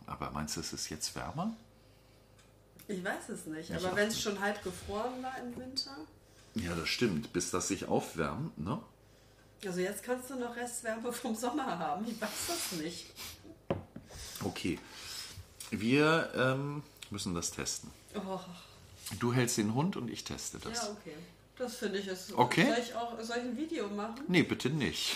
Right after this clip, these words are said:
Speaker 1: <laughs> Das, nee. Am Ende veröffentlichst du das irgendwo.
Speaker 2: Naja,
Speaker 1: So ein
Speaker 2: wir
Speaker 1: bisschen
Speaker 2: sind ja
Speaker 1: Image muss ich ja auch noch wahren hier.
Speaker 2: Ja, stimmt. Aber die sind echt hart, die Mädels, wirklich. Ich hab totalen Respekt davor.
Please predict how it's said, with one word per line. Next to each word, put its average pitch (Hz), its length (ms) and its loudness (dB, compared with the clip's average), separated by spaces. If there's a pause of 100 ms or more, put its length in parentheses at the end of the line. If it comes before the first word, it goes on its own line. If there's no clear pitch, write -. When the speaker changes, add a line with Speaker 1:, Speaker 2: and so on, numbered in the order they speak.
(120)
Speaker 1:
<laughs> 247 200 4
Das, 240 260 8
nee. 175 440 8 (380)
Am 107 140 8
Ende 175 460 8 (320)
veröffentlichst - 800 6
du 90 60 4
das 78 240 2
irgendwo. 73 580 2 (1040)
Speaker 2:
Naja, 214 160 2
Speaker 1:
So 208 60 8
ein 208 80 6
Speaker 2:
wir 196 60 4
Speaker 1:
bisschen 190 420 8
Speaker 2:
sind 175 100 6
ja - 40 4
Speaker 1:
Image 143 300 2
muss 113 180 2
ich 101 120 0
ja 87 100 2
auch 76 120 -4
noch 71 240 -6
wahren 60 300 -2
hier. 67 160 -10
Speaker 2:
Ja, - 60 -10 (100)
stimmt. - 360 -14 (560)
Aber 160 160 -8
die 175 120 -4
sind 180 220 -4
echt 180 260 -6
hart, 196 180 -8
die 170 80 -6
Mädels, 165 460 -8
wirklich. - 360 -10
Ich 175 140 -10
hab 175 220 -10
totalen - 440 -8
Respekt 190 460 -12
davor. 170 460 -12